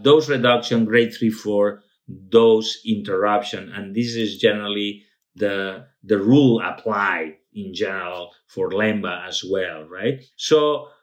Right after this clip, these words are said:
what is the percentage of dose reductions? Because dose reductions doesn't mean that, uh, there is a treatment failure there. So in reality, in all these trials,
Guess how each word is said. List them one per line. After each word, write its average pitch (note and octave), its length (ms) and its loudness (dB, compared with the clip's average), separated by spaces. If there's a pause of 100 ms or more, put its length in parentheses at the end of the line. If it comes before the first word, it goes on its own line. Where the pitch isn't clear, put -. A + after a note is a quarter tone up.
what B3+ 300 2
is A3 140 -4
the G3+ 80 4
percentage C3+ 1040 -2
of G2 280 -8
dose B2+ 460 2
reductions? G#2+ 840 -2
Because A2 360 -8
dose G#3 240 4
reductions C3 680 -2
doesn't A#2 400 -4
mean B2+ 540 -4
that, F#2+ 140 -10 (120)
uh, G#2+ 140 -16 (200)
there A#2+ 300 2
is A#2+ 140 -2
a A#2 100 4
treatment E3+ 500 -2
failure D#2+ 520 -18
there. - 180 -20 (520)
So C3 220 0
in C3+ 160 0
reality, B2+ 840 0 (260)
in B2+ 200 4
all G3 280 6
these A#2+ 320 -6
trials, F2+ 720 -8